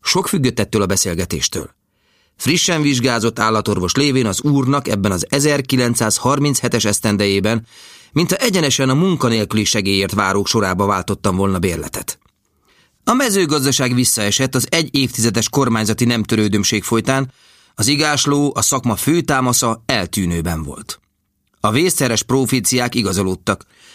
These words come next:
Az egyetemről öt évi kemény gürcölés után kikerülő ifjú emberek szembe találták magukat a lelkesedésük és duzzadó tudásuk iránti közönyös világgal.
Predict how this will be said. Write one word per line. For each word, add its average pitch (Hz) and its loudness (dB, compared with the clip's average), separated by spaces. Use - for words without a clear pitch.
Az 147 0
egyetemről 139 2
öt 226 0
évi 151 2
kemény 135 0
gürcölés 120 0
után 110 0
kikerülő 117 2
ifjú 175 2
emberek 127 0
szembe 165 0
találták 104 0
magukat 131 2
a 101 2
lelkesedésük 131 0
és 160 -2
duzzadó 131 2
tudásuk 113 0
iránti 101 0
közönyös 110 0
világgal. 80 -6